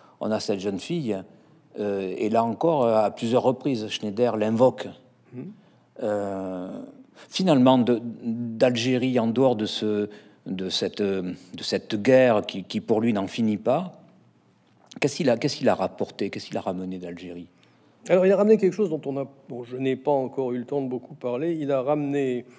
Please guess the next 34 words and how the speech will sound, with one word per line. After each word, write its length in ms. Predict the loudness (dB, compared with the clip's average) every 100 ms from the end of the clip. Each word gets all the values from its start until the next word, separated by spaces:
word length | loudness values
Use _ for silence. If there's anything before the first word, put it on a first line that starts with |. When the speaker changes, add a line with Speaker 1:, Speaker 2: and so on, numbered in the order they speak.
| -20 _
Speaker 2:
la 100 | -6
fascination 840 | -2 -2 -2 -2 -4 -4 -6 -4 -6
de 200 | -10 -14 -16 -18 -20 -20 -20 -20 -20 _ -20 -20 _ _ -16 -2
l'Algérie 420 | 0 0 0 -2
par 160 | 0 0
rapport 320 | 0 0 -2
à 40 |
la 120 | -2 -4
France. 300 | -4 -4 -4
Quand 100 | -12
je 60 |
suis 80 | -10
rentré 240 | -10 -8 -8
en 220 | -8 -14
France, 260 | -12 -10
je 40 | -8
m'en 100 | -12
suis 140 | -10
rendu 180 | -10 -8
compte. 260 | -8 -8 -10 -18 -20 _ _ -20
Euh, 40 | -18 -12
l'Algérie 360 | -8 -4 -2 -2
est, 200 | -4 -10
enfin, 160 | -12 -12
c'est 220 | -12 -14
un 60 | -14
pays, 300 | -8 -6 -6
c'est 260 | -8 -14 -10
un 140 | -10
pays 240 | -10 -10 -8
relativement 580 | -8 -10 -14 -10 -10 -12 _ -18
peu-, 120 | -18
enfin, 140 | -18 -20
petit, 320 | -20 -20 -20